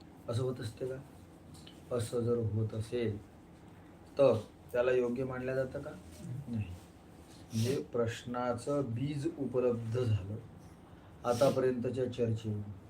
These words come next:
अकरावा श्लोक याच अध्यायातला आहे ना, शोचानंद व शोच असतो.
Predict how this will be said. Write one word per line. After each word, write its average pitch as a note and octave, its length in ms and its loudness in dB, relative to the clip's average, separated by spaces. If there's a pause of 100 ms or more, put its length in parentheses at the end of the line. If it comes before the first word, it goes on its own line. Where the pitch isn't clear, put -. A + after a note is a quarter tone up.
(1120)
अकरावा C#3+ 760 8
श्लोक A#2+ 520 -2
याच C3 360 2
अध्यायातला A2 680 2
आहे - 600 -10
ना, C#3 160 0
शोचानंद B2+ 680 -2
व B2 100 -6
शोच A2+ 320 -8
असतो. A2 420 -14